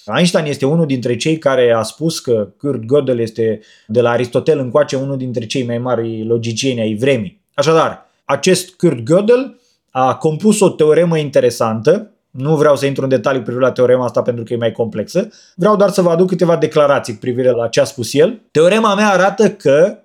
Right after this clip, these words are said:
mecanizarea matematicii, doar noțiunea aceasta de a privi matematica doar dintr-o perspectivă mecanică, materialistă,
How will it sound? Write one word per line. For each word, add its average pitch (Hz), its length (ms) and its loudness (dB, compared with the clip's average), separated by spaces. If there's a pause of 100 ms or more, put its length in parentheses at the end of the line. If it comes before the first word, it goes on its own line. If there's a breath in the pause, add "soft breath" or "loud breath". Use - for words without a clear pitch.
(200)
mecanizarea 175 1300 0
matematicii, 156 1040 0
doar 147 260 2
noțiunea 139 420 -4
aceasta 117 420 -2
de 110 80 0
a 110 80 -4
privi 139 420 0
matematica 127 840 0
doar 139 220 0
dintr-o 131 320 -4
perspectivă 117 920 -4
mecanică, 123 720 -6
materialistă, 113 920 -2